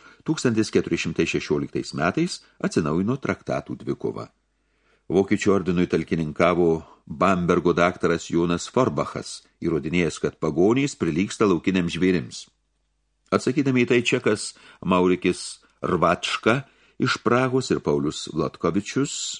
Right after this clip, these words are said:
Joną Forbachą ir kryžiuočius apkaltino ereziją. Juos palaikė autoritetingas prancūzų eruditas Jonas Žersonas,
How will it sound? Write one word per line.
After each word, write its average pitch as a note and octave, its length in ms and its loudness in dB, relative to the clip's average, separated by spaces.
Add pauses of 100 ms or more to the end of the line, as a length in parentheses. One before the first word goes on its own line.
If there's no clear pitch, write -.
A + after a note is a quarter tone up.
(580)
Joną F#2 400 4
Forbachą D#2+ 600 2 (100)
ir F#2 240 0
kryžiuočius E2+ 640 -2
apkaltino G2+ 680 0 (100)
ereziją. C#2 800 -4 (920)
Juos D#3+ 240 2
palaikė C3+ 460 4 (100)
autoritetingas G#2+ 880 2
prancūzų F2 640 0
eruditas F2+ 640 0 (260)
Jonas E2+ 400 2
Žersonas, E2 680 0